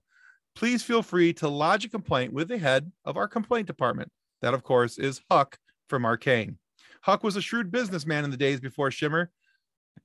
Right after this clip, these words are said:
so don't feel the need for more than two copies of the complaint. We're pretty sure he can handle it, but be prepared for him to do whatever he needs to do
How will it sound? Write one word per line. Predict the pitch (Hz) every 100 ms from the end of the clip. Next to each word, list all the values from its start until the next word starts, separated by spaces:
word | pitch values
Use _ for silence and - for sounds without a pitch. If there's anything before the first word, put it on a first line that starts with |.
| _
so | - 185
don't | 254 269
feel | 262 240
the | 208
need | 208 208
for | 170 185
more | 175 190 175
than | 170
two | - 196 185
copies | 147 113 117 110 - -
of | 110
the | -
complaint. | 123 117 117
We're | 127
pretty | 143 175
sure | 160 170
he | 151
can | 147 135
handle | 151 139
it, | 123 - - _
but | 226 247
be | 262 285
prepared | 247 220 196 196 185
for | 175
him | 180
to | 170
do | 147 165
whatever | 175 - 269 269 277
he | 233 247
needs | 247 233 -
to | 233
do | 254 269 151 139